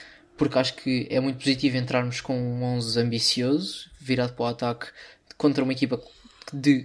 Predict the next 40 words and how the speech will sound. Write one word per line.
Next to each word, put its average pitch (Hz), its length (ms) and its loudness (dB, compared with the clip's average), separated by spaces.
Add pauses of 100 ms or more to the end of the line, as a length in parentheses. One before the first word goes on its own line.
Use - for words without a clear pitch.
que 135 180 4
declaradamente 127 800 2
ia 123 60 0
jogar, 120 360 0 (440)
eh, 120 280 4
em 127 140 0
bloco 123 320 -2
baixo 123 400 0
e 120 40 -2
na 120 80 0
expectativa. 131 720 -2 (220)
Tanto 135 200 2
se 135 100 -2
viu 135 160 4
isso 131 220 2
que - 60 -10
depois 123 220 -4
do 131 100 0
gol 123 180 -4
da 120 80 -4
Académica 123 420 -2
que - 100 -8
eles - 200 -4 (840)
começaram 120 480 2
a 120 40 -4
atacar 120 460 -4
minimamente. 123 680 -2 (460)
Portanto, 147 600 0
acho 131 240 -2
muito 131 160 -6
positivo 123 380 -2
a 120 40 2
Académica 120 340 -2
ter 123 120 -4
apresentado 120 480 -2
um 123 60 -2
onze 123 180 0
assim. 151 360 0 (840)
Ainda 147 220 8
assim, 135 400 4